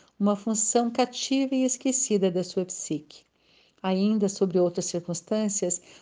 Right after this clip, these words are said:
o sonho trata de uma situação cada vez mais intolerável na cultura que cerca a vida pessoal de quem sonha,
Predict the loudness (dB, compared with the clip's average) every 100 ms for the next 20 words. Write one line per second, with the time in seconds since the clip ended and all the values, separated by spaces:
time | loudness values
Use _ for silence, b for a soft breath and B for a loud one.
0 | B 0 4 4 4 2 2 4 2 2
1 | 2 0 0 2 2 2 2 2 4 2
2 | 4 4 4 4 4 4 4 4 4 2
3 | 0 -4 -8 b b b 0 2 2 2
4 | 4 2 0 4 4 6 4 4 2 2
5 | 0 -2 2 4 4 2 -4 -4 -2 -4
6 | -4 -4